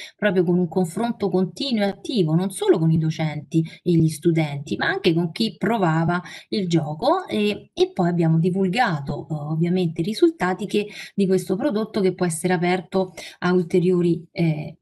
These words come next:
ambiti, a ulteriori studi e può essere adattato anche a varie realtà.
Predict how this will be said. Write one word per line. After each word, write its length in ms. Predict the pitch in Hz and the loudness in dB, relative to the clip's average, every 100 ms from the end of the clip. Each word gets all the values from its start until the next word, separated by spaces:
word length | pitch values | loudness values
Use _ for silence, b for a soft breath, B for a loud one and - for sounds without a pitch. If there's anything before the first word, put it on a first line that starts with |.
| - | -2
ambiti, 600 | 175 160 165 220 220 262 | 2 4 4 2 -4 0
a 40 | |
ulteriori 420 | 165 160 170 165 165 | 2 2 4 4 2
studi 420 | - 165 180 285 | -4 -2 0 0
e 60 | |
può 120 | 320 180 | 0 0
essere 360 | 160 180 165 165 B B | 0 0 -2 -2 B B
adattato 560 | 180 226 - 190 190 | 0 0 0 -2 0
anche 240 | 170 160 165 | 0 0 0
a 40 | |
varie 280 | 156 156 156 | -2 -2 -2
realtà. 500 | 151 156 - - | -4 -8 -10 -12